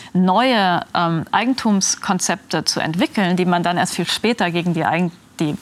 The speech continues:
europäischen Adligen und deren feudale Relikte auch zu Hause durchgesetzt hat. Und es ist historisch einmalig mit, ähm,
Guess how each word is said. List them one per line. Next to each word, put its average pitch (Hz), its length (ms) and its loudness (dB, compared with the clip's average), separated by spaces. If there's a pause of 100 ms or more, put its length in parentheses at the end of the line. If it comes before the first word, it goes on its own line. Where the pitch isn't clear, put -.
europäischen 175 600 0
Adligen 170 680 0
und 165 200 -4
deren 165 340 0
feudale 156 560 -2
Relikte 165 580 -4
auch 147 100 -6
zu 160 180 -6
Hause 156 200 -2
durchgesetzt - 640 -12
hat. - 80 -16 (600)
Und 196 260 2 (200)
es - 160 -2
ist 196 100 0
historisch 202 580 0
einmalig 202 920 2 (420)
mit, 180 320 -2 (120)
ähm, 165 380 0